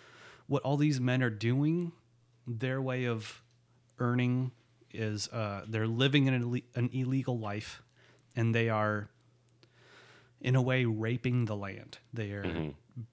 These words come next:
Speaker 1: tearing it up, ripping stuff out of it. You know, this isn't a constructive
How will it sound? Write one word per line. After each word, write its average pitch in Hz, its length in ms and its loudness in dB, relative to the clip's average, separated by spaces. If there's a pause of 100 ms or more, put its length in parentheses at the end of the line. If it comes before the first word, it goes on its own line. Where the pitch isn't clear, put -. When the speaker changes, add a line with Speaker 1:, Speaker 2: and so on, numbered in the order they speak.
(120)
Speaker 1:
tearing 123 360 0
it 120 100 -2
up, 113 280 -4
ripping 113 320 -4
stuff 113 240 -4
out 101 260 -8
of 104 120 -6
it. 101 220 -6 (320)
You 120 100 -8
know, 98 240 -8 (380)
this 123 380 -4
isn't 147 260 4
a 131 60 2
constructive 110 1040 -2